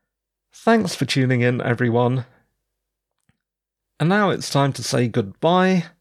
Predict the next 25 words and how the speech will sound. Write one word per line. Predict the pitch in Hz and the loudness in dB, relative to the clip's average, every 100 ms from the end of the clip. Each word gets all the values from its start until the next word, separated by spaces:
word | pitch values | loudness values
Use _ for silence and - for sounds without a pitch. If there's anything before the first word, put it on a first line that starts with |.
| _ _ _ _ _ _ | _ _ _ _ _ _
You | - 185 | -2 0
were | 175 151 135 | 2 2 2
listening | 123 - 117 117 | 0 -2 -2 -2
to | - 123 117 | 0 0 0
Captain | 170 190 131 117 | 0 -2 0 0
Roy's | 120 120 - | 2 2 0
Rusty | 151 165 143 117 | 0 0 -2 -2
Rocket | 107 120 127 - | 0 -2 -4 -4
Radio | 123 143 151 139 | 0 2 2 2
Show, | - 139 135 135 - _ - | 2 2 2 -2 -8 _ -8
the | 151 | -2
U | 226 | 0
K | 196 143 135 | 2 0 0
Geek | - 123 - | 0 -2 -2
Science | - 190 180 - | -2 2 2 0
Fiction, | 135 - 120 | -6 -2 -4
Fantasy | 110 156 151 110 - 123 | 0 2 2 -2 -4 0
and | 113 | 0
Horror | - 185 147 | 2 2 2
Podcast, | - 117 - - 123 120 - - | 2 0 0 0 2 2 -2 -4
episode | 175 123 - 120 117 - - _ | -2 -2 0 2 0 -4 -20 _
four | - 226 214 | -6 0 0
hundred | 160 139 113 | 2 0 0
and | 113 | 0
eighty-two, | 113 113 113 110 - 190 185 180 | 0 -2 -8 -10 -4 0 2 2